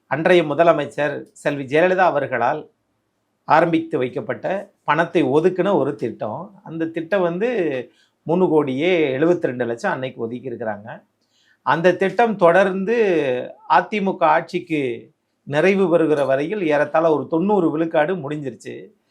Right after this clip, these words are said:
ஆட்சி மாற்றம், திரும்ப ஆட்சி வராததுனால அதை அவங்க இது பண்ண முடியல. ஆனாலும் அதை நிறைவேற்றி வச்சுட்டாங்க.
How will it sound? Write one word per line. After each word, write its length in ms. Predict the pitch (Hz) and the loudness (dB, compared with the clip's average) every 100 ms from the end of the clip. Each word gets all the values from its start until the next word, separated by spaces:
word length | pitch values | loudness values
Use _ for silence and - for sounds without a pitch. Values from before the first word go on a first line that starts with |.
| _ _ - | _ _ 0
ஆட்சி 400 | - 202 - 202 | 2 2 0 2
மாற்றம், 460 | 175 180 180 160 | 2 2 0 -2
திரும்ப 340 | 135 185 196 175 | 0 0 4 4
ஆட்சி 420 | 156 175 190 170 | 4 0 0 2
வராததுனால 600 | 151 175 165 139 135 185 | 4 4 2 -2 -4 -2
அதை 540 | 247 175 160 139 117 | -2 0 0 0 -4
அவங்க 300 | - 139 131 | -6 -6 -4
இது 160 | 123 131 | -4 -4
பண்ண 220 | 143 131 110 | -8 -8 -10
முடியல. 300 | 110 107 165 - _ _ _ | -12 -10 -12 -14 _ _ _
ஆனாலும் 380 | - 175 220 247 | 0 4 6 6
அதை 200 | 226 202 170 151 131 120 120 _ _ _ _ _ - 139 | 6 8 8 6 4 0 -6 _ _ _ _ _ -16 -4
நிறைவேற்றி 520 | 151 208 220 - 170 | 0 2 2 2 -2
வச்சுட்டாங்க. 680 | 147 - 131 113 139 220 | -2 -2 -4 -4 -8 -10